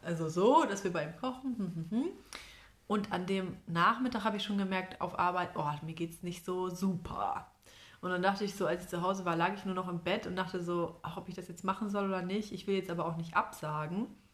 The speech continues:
Und dann habe ich gedacht, "Ja, okay, so schlimm kann's nicht werden." Und dann habe ich ihn aber gefragt, ob er mich abholt, weil ich auch nicht in der Lage dazu war, dahin zu fahren.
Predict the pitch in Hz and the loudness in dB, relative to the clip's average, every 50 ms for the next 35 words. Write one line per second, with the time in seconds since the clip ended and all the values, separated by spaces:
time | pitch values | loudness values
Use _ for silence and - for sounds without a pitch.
0 | _ - - - - - - 185 190 190 190 190 185 - 180 165 170 165 160 160 | _ -20 -20 -20 -16 -10 -2 0 2 2 2 0 -2 -4 -2 0 2 2 2 2
1 | 160 - - 156 156 151 160 156 - - 160 156 151 165 160 156 - - 160 156 | 0 -4 -6 -6 -6 -4 -4 -4 -4 -4 -6 -6 -4 -4 -4 -4 -6 -8 -12 -12
2 | - - - - - - - - - - - - - - - - - - - 175 | -12 -6 -4 -2 -2 -2 -2 -4 -8 -14 -20 -20 -20 -20 -20 -20 -20 -4 0 2
3 | 175 180 190 190 190 185 185 185 180 170 170 - 185 185 175 170 170 165 165 - | 4 4 4 2 2 2 2 2 2 0 0 0 -2 -2 0 0 0 -2 -2 -4
4 | - - 202 - - - - 170 165 165 180 208 196 180 165 165 170 175 165 170 | 2 4 4 4 4 0 0 2 4 4 4 2 2 2 2 2 2 2 0 -2
5 | 170 180 180 180 170 160 151 156 165 190 202 190 185 180 185 - 196 190 180 180 | -2 -2 -2 0 0 2 2 4 2 4 2 0 -2 -4 -2 -2 0 2 4 4
6 | 202 185 175 185 202 247 262 269 247 - - 175 165 - - - 170 165 160 156 | 4 4 4 4 6 6 6 6 4 2 0 -2 -2 -2 0 2 4 4 4 4
7 | - 190 | 2 0